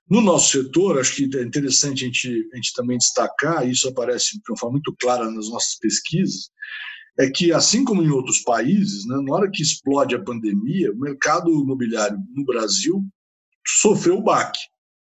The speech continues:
né? É, variou muito de segmento pra segmento, de imobiliária pra imobiliária, de incorporadora pra incorpora-, incorporadora, mas o choque foi bastante forte. É, uma parte disso,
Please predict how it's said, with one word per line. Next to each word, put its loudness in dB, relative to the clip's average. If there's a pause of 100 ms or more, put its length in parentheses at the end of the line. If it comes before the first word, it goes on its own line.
(180)
né? -2 (460)
É, 0
variou 4
muito 2
de -2
segmento -2
pra -4
segmento, -2
de -6
imobiliária -2
pra -10
imobiliária, 0
de -6
incorporadora -6
pra -14
incorpora-, -4 (100)
incorporadora, 0 (640)
mas 4 (260)
o -2
choque 2
foi -2
bastante -2
forte. -2 (640)
É, 0 (320)
uma 4
parte 2
disso, 0